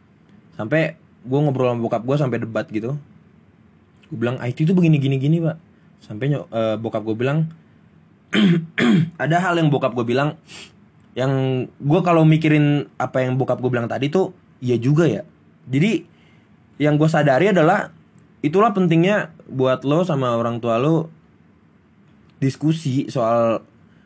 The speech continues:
pendidikan lo selanjutnya, daripada lo cuma diem tanpa lo tahu nih alasan orang tua lo apa sebenarnya gitu. Itu kenapa, eh, diskusi aja dulu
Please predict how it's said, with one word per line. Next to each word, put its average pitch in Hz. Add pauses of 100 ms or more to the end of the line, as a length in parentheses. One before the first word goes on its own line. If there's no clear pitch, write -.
pendidikan 123
lo 120
selanjutnya, 117
daripada 120
lo 180
cuma 147
diem 135 (1200)
tanpa 123
lo 170
tahu 170
nih 175
alasan 147
orang 139
tua 139
lo 160
apa 160
sebenarnya 120
gitu. 101 (1400)
Itu 156
kenapa, 156 (280)
eh, 127 (320)
diskusi 165
aja 180
dulu 117